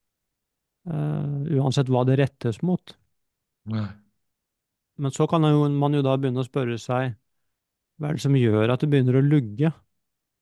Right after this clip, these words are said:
Speaker 2: Du møter ikke så mye motstand mot naturen og hunden alltid.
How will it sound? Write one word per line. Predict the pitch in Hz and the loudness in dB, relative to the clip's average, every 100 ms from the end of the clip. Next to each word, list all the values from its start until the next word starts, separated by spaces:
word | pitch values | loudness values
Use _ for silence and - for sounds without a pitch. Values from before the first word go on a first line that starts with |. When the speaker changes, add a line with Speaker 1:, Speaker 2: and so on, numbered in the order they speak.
| _ _ _ _ | _ _ _ _
Speaker 2:
Du | 165 147 165 | -4 0 4
møter | 151 123 135 | 4 4 2
ikke | 147 - | -4 -6
så | |
mye | 143 139 131 | -6 -2 0
motstand | 135 127 120 - 120 120 131 | 0 0 -2 -4 -2 -2 -2
mot | 127 117 | -6 -6
naturen | 127 117 117 110 113 120 | -6 -2 0 2 0 0
og | 117 | 0
hunden | 113 113 113 | -2 -2 -4
alltid. | 117 131 131 | -4 -6 -8